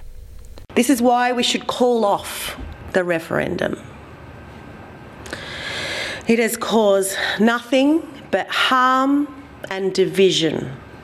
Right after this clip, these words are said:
There won't be change until this society changes,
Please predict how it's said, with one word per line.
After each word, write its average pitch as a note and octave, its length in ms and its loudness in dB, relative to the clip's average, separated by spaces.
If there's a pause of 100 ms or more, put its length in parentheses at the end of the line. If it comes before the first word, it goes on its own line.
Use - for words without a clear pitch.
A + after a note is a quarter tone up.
(1160)
There G#3 140 2
won't A3+ 220 0
be A3+ 80 -2
change G#3+ 600 2
until G3 340 4
this G#3 200 2
society A3+ 680 2
changes, - 960 0